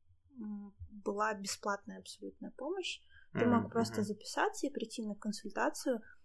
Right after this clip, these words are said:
Speaker 1: И я помню, когда мне просто было очень плохо, я себя чувствовала эмоционально очень подавленно,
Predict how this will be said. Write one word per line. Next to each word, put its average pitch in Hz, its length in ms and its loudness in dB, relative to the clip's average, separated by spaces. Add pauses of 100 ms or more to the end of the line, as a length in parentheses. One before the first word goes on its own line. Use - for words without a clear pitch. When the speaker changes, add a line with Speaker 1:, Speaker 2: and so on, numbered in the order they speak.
(220)
Speaker 1:
И 233 80 2
я 226 140 6
помню, 240 360 0
когда 214 340 0
мне 208 180 -4
просто 208 380 -4
было 196 300 -6
очень 196 300 -4
плохо, 294 400 4
я 247 80 4
себя 208 260 -4
чувствовала - 500 -8
эмоционально 202 600 -8
очень 196 280 -6
подавленно, 214 720 -2